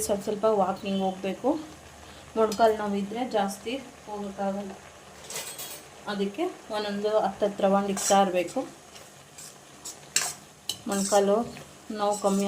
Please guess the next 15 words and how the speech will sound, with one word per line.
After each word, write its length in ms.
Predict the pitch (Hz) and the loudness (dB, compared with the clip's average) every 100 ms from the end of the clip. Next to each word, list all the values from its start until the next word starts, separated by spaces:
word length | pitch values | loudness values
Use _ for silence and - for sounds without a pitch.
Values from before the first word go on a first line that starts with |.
| 190 | 0
ಆಗ್ತಾ 280 | 185 196 190 | 0 0 2
ಇರುತ್ತೆ. 280 | 185 175 190 233 - - - - - | 0 -4 -2 -2 -2 -8 -14 -12 -2
ಮೊಣಕಾಲು 400 | 214 214 226 220 208 | -2 0 2 4 4
ನೋವು 140 | 202 196 | 2 2
ಬಂದಾಗ 260 | 190 226 - | 2 0 0
ಸ್ವಲ್ಪ 220 | 202 196 214 220 | -4 0 2 4
ಸಾಸಿವೆ 400 | 196 196 214 202 | 4 4 -2 0
ಎಣ್ಣೆ 220 | 196 202 233 - - - - - - - - - - | 0 0 -2 -6 -18 -20 -20 -20 -20 -20 -20 -18 -4
ಮತ್ತು 240 | 202 202 208 202 | -4 0 -2 0
ನಿಂಬೆಹಣ್ಣು 480 | 196 202 196 190 196 185 | 4 6 6 4 2 2
ಎರಡೂ 220 | 185 202 208 202 | 0 -2 -4 -4
ಚೆನ್ನಾಗಿ 380 | 196 190 196 190 | -4 0 0 0
ಮಿಕ್ಸ್ 220 | 180 - 202 | -4 -6 -4
ಮಾಡಿಬಿಟ್ಟು 360 | 190 190 190 208 196 190 190 - - 202 196 196 | -2 -2 0 2 2 0 -4 -16 -10 -4 0 2
ನೋವು 180 | 202 | 2